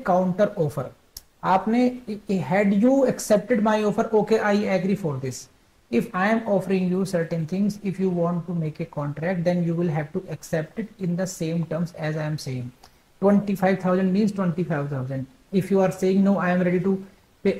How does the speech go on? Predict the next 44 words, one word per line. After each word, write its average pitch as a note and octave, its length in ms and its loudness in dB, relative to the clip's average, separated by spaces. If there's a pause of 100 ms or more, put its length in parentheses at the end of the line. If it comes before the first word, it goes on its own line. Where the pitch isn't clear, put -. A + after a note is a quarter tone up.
(140)
only G3+ 260 4
for F#3+ 140 2 (100)
twenty F3 300 0
thousand D#3+ 280 0
rupees," F#3 300 0 (140)
it E3+ 100 -6
will F#3 220 4
amount E3 240 0
to A3+ 80 0 (120)
counter D#3+ 380 0
offer। E3 180 -2 (120)
Now, F#3 100 2 (260)
now G3 300 6
a A#3 80 6 (140)
different C4+ 580 4
offer G#3+ 320 4
is A#3+ 200 4
coming A#3 300 4
from G#3+ 160 4
your F#3 160 4 (140)
side। G3 240 4 (720)
This F#3+ 240 4
is G#3+ 200 4
not G3 240 2
a A3+ 80 4 (140)
valid E3+ 260 0
acceptance, F#3+ 680 2 (340)
and G3 280 2
if G3 120 0
it G#3 80 2
is F#3 180 4
not F3+ 160 2
a F3 140 2
valid E3+ 240 2
acceptance, G3 580 0
proposal F3+ 540 2
will F#3 180 2
not F3+ 240 0
convert, D#3+ 400 0 (880)
proposal F#3+ 640 4
will G3 240 6
not G3 220 2
convert F#3 500 0
into A3 360 2